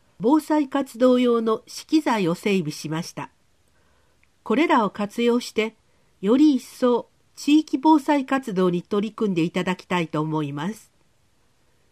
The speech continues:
紙面には新たに整備されたテントと投光器の写真が掲載されています。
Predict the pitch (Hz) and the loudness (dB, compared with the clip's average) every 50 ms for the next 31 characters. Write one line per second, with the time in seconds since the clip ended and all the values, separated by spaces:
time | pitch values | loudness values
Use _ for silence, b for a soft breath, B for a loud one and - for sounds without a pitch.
0 | _ _ - - 294 285 294 247 214 190 185 180 170 165 170 175 - _ _ _ | _ _ -4 -4 0 0 2 0 0 0 -2 -2 -2 -2 -4 -6 -8 _ _ _
1 | _ _ _ 247 277 294 262 - 202 180 185 180 - - 247 240 226 190 180 175 | _ _ _ 0 0 0 0 0 -2 -2 -2 -2 0 0 0 0 0 0 -4 -6
2 | - 190 165 165 165 160 _ 165 160 - _ _ _ _ - 285 302 277 254 - | -4 -6 -4 -4 -4 -6 _ -6 -6 -6 _ _ _ _ -2 -2 0 0 0 -2
3 | 175 160 _ - 151 151 _ _ _ _ - 285 320 320 - - 311 269 262 - | -4 -4 _ -6 -6 -6 _ _ _ _ 0 2 2 2 2 0 -2 -2 -2 -4
4 | 180 160 160 160 - 175 170 - - 170 165 165 156 156 - - 170 160 165 - | -6 -6 -4 -4 -4 -6 -6 -6 -6 -8 -6 -4 -6 -6 -4 -4 -4 -4 -4 -4
5 | - 151 151 156 - 156 143 151 143 143 - 139 135 131 120 131 147 165 - - | -4 -6 -6 -4 -6 -6 -6 -6 -6 -8 -10 -12 -10 -10 -10 -12 -12 -12 -14 -18
6 | _ | _